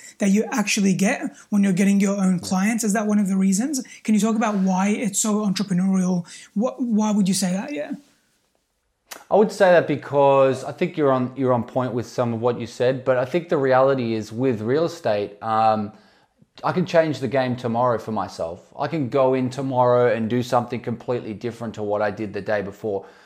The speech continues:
Speaker 2: Not all real estate agencies are structured like this, but I feel the good, the really good ones and the, the,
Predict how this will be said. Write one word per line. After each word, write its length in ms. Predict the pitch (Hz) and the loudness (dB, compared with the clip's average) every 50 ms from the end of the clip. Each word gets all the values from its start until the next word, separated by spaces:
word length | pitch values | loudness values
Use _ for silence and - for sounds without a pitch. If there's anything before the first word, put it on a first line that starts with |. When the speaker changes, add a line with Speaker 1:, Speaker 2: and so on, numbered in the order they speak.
| - _ - | -20 _ -2
Speaker 2:
Not 180 | 190 196 185 | 4 6 8
all 220 | 175 175 170 160 151 | 8 8 8 6 4
real 180 | 151 160 160 | 4 4 4
estate 320 | 160 160 - - 151 139 143 | 4 2 2 2 2 4 4
agencies 480 | 143 143 123 156 151 - - 143 117 | 2 0 -2 -4 -10 -8 -8 -8 -8
are 60 | 123 110 | -8 -10
structured 480 | - - - 151 147 - - 165 139 | -8 -2 0 0 0 0 -6 -6 -2
like 260 | 151 147 147 147 147 | 0 0 0 0 -2
this, 280 | - 175 185 180 - - | -4 -6 -6 -6 -10 -14
but 220 | _ - - 127 | _ 0 2 2
I 60 | 120 117 | 2 2
feel 240 | - - - 139 | 0 -2 -2 0
the 80 | 120 120 | 0 -2
good, 340 | 101 - - 131 139 131 - - - | -4 -4 -2 -4 -4 -4 -6 -12 -6
the 100 | - 127 | -4 -2
really 280 | 113 117 147 156 156 135 | 0 2 2 2 2 0
good 280 | 110 123 123 123 117 | 0 0 -2 -2 -2
ones 360 | 120 120 131 147 165 175 160 - | -2 -2 -2 -2 -4 -8 -8 -8
and 120 | 127 117 | -6 -6
the, 420 | 110 107 107 113 110 - - - | -4 -4 -6 -6 -8 -10 -6 -4
the, 240 | 113 107 107 104 104 | -2 -2 -2 -2 -6